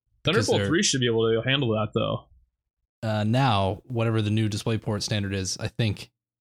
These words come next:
Speaker 1: yeah, I mean, it obviously can because you can do it over Thunderbolt three on the MacBook Pros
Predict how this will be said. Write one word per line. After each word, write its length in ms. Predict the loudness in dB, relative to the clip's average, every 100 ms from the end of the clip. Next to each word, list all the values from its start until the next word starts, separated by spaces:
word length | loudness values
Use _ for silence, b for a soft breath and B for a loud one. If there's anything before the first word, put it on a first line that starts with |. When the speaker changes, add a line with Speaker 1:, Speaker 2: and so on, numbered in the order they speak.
| _ -2
Speaker 1:
yeah, 140 | 0
I 40 |
mean, 140 | 0 -2
it 140 | 0
obviously 320 | 0 0 -4 -4
can 220 | -4 -4
because 260 | -6 -6
you 80 | -4
can 280 | -4 -4 -4
do 140 | -2
it 60 | -2
over 220 | -2 -6
Thunderbolt 360 | -4 -4 -4 -8
three 400 | -4 -2 -2 -2
on 160 | -4 -4
the 60 |
MacBook 340 | -4 -6 -8 -8
Pros 440 | -4 -2 -2 -6